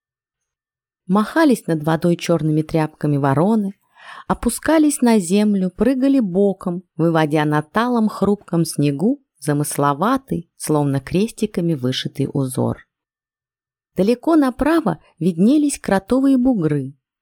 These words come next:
наши окопы. А по той стороне реки, чуть-чуть будто вспахано, да не взборонено, немцы. Веретьева остановилась и смотрела на воду,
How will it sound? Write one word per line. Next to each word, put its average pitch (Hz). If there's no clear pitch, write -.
наши 190
окопы. -
А 135
по 120
той 302
стороне 180
реки, 131
чуть-чуть 320
будто 277
вспахано, 156
да 185
не 311
взборонено, 151
немцы. 151
Веретьева 156
остановилась 185
и 196
смотрела 190
на 170
воду, 170